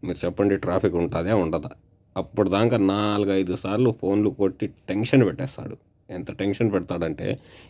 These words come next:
"ఎందుకు వచ్చి రామరావు స్వామి ఇంత దూరము?" అనిపిస్తుంది. వాడు పెట్టే టెన్షనే ఎక్కువైపోతుంది.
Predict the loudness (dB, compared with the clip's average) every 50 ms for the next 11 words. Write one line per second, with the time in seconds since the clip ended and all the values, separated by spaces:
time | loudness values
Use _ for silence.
0 | _ 2 4 4 6 6 6 4 4 2 2 2 2 2 2 2 2 4 4 2
1 | 2 2 0 2 2 2 4 2 2 2 0 -2 -2 2 2 4 4 4 2 0
2 | 0 0 -2 -2 -6 -10 -12 -12 -12 -14 -14 -14 -16 -20 _ _ _ _ _ _
3 | _ _ _ _ _ _ _ _ _ _ _ -2 -2 0 0 -2 0 2 0 2
4 | 2 0 0 0 4 4 4 4 4 4 2 2 2 2 0 -2 -6 -6 -6 -6
5 | -6 -8